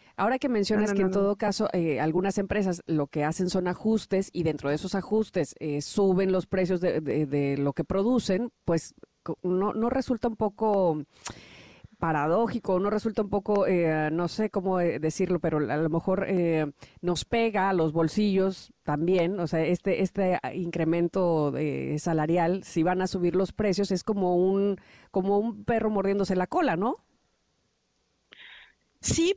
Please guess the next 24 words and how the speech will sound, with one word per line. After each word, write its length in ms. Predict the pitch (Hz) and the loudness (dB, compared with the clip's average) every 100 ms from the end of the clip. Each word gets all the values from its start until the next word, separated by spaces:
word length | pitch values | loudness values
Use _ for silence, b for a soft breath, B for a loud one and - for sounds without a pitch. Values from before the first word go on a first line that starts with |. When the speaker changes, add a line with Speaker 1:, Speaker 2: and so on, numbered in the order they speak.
| _ | _
Speaker 2:
pero 460 | - 240 226 233 233 | -2 0 2 2 0
también 360 | - 247 254 269 | 0 0 2 2
debemos 460 | 277 254 262 240 | 0 0 0 0
entender 520 | 226 202 190 190 190 | -2 -2 0 2 0
que 120 | - 208 | 0 2
muchas 500 | 208 226 233 247 208 | 4 2 2 0 0
veces 380 | 196 190 202 | -2 0 -2
las 220 | 190 185 180 | -2 -4 -4
empresas 840 | 175 _ _ - 180 190 190 - | -8 _ _ -2 0 0 0 2
no 420 | 208 208 208 208 _ | 2 4 4 0 _
tienen, 560 | - 202 196 196 196 196 - | -8 -2 2 2 2 0 -4
eh, 400 | 180 170 170 165 _ _ _ _ _ _ _ | -4 -2 -2 -4 _ _ _ _ _ _ _
una 240 | 208 220 214 | 0 0 0
planeación 480 | 208 175 175 185 185 | 0 2 0 -2 0
financiera 600 | 202 175 175 185 175 175 | 2 2 0 0 -4 -4
correcta. 560 | 170 151 156 - - - | -4 -4 -8 -10 -16 -12
Speaker 1:
Ujú. 420 | 160 165 165 147 151 B B | -12 -12 -12 -14 -14 B B
Speaker 2:
Eh, 120 | 190 | -4
por 200 | 190 202 | -2 -2
ahí 180 | 202 208 | 0 0
hay 100 | 214 | 0
algunos 320 | 214 202 196 | 0 0 0
estudios 420 | - - 247 240 180 | -2 0 0 0 0
de 500 | 175 175 170 165 | -2 -2 -2 -6